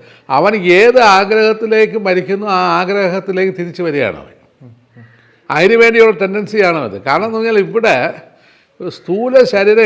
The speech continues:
എടുത്താൽ മാത്രമേ നിങ്ങൾക്ക് കർമ്മം നിവൃത്തി ഉണ്ടാവൂ. ഒരു നല്ലവനോ കെട്ടവനോ ആകണമെങ്കിൽ സ്ഥൂല ശരീരം എടുക്കണം. ആശ്രിത തലത്തിൽ ഇരുന്നു കൊണ്ട് നിങ്ങൾക്ക് നല്ലവനും ആകാനൊക്കില്ല, കെട്ടവനും ആകാനൊക്കില്ല. കാരണം നിങ്ങളുടെ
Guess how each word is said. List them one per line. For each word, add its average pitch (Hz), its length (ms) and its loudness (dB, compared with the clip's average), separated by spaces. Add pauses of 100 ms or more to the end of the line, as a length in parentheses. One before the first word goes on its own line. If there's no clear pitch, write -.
എടുത്താൽ 202 340 -2 (160)
മാത്രമേ 185 480 -4
നിങ്ങൾക്ക് 185 280 -4 (100)
കർമ്മം 175 360 -4
നിവൃത്തി 156 400 -6
ഉണ്ടാവൂ. 85 320 -12 (2000)
ഒരു 170 100 -2 (120)
നല്ലവനോ 214 480 2 (120)
കെട്ടവനോ 208 380 0 (100)
ആകണമെങ്കിൽ 175 500 0 (1120)
സ്ഥൂല 208 340 2
ശരീരം 165 280 2
എടുക്കണം. - 340 -16 (600)
ആശ്രിത 208 340 2
തലത്തിൽ 202 360 0
ഇരുന്നു 185 200 -6
കൊണ്ട് 185 180 -8
നിങ്ങൾക്ക് 170 300 -8
നല്ലവനും 180 400 -4
ആകാനൊക്കില്ല, 170 540 -4
കെട്ടവനും 139 400 -8
ആകാനൊക്കില്ല. - 440 -20 (560)
കാരണം 185 360 0
നിങ്ങളുടെ 202 440 0